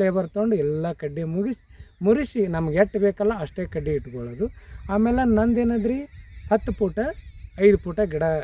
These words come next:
ಲೆಂತ್ ಅದ ರೀ ನಂದು. ಅದಕ್ಕೇನದ ನಾವೇನದ ಎಲ್ಲರೂ ವಿಶೇಷವಾಗಿ ಇತ್ತಿತ್ತಲಾಗಿ ಎರಡು ಮೂರು ನಾಲ್ಕು ವರ್ಷ ಹಿಡ್ಕೊಂಡು ಈ ಕಡೆ ಹಚ್ಚಿದವ್ರು ಎಲ್ಲ ಏನು ಮಾಡ್ಯಾರ್ರಿ,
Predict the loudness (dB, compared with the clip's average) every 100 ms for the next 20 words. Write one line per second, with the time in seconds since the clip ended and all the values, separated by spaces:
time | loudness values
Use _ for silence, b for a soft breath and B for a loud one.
0 | -2 -2 -2 -2 -4 -4 -4 -6 -6 -6
1 | b b b 0 2 2 2 2 2 4
2 | 4 4 4 4 2 2 4 4 4 4
3 | 4 2 4 2 4 4 2 0 0 2
4 | 2 0 0 0 -2 -4 -8 -12 -8 -4
5 | -2 -4 -2 -2 -2 -4 -4 -4 -4 -4
6 | -4 -4 -4 -2 -2 -2 -2 -4 -4